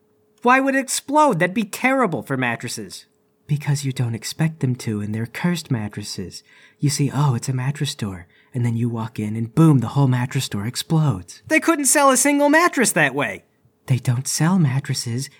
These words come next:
Speaker 2: It's a bomb.
Speaker 1: So you're saying they would go through the trouble of making a mattress store just to have it be a bomb?
Speaker 2: You
Speaker 1: I mean,
Speaker 2: don't
Speaker 1: how,
Speaker 2: think
Speaker 1: how
Speaker 2: it's
Speaker 1: does
Speaker 2: a
Speaker 1: that
Speaker 2: bomb because it would be very stupid if it was a bomb.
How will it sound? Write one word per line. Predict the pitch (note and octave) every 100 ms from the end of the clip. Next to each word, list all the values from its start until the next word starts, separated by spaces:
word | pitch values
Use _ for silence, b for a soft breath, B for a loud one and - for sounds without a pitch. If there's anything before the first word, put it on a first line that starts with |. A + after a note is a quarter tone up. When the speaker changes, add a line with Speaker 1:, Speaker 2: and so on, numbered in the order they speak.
| -
Speaker 2:
It's | C#3+ E3+
a |
bomb. | E3 F3 B2 F#2+ G#2 -
Speaker 1:
So | F4+
you're | F#4
saying | F#4+ E4+
they | D4+
would | C4+ C4
go | C#4
through | C#4
the | A#3+
trouble | G#3+ C#4 A#3 A#3
of | F#3+
making | A#3+ C4 A#3+
a |
mattress | G#3+ G#3+ A#3 A3+ G#3+ -
store | - C3+ B2+
just | D#3+ C4+
to | C4+
have | B3 C4
it | A#3
be | A3+ A#3
a |
bomb? | - A3 A3+ D3+ B2
Speaker 2:
You |
Speaker 1:
I | B2+
mean, | F#3+
Speaker 2:
don't | F#3+
Speaker 1:
how, | F#3+
Speaker 2:
think | F#3
Speaker 1:
how | D4
Speaker 2:
it's | D4
Speaker 1:
does | C#4
Speaker 2:
a |
Speaker 1:
that | B2
Speaker 2:
bomb | G#2 G#2 b b -
because | D3+ C#3+ C3+
it |
would | A#2+
be | C3
very | A#2 A#2 A2+
stupid | - D3 C#3+ A#2+
if | A#2+
it | A2+
was | A2+
a | A2
bomb. | B2 B2 G2+ F2+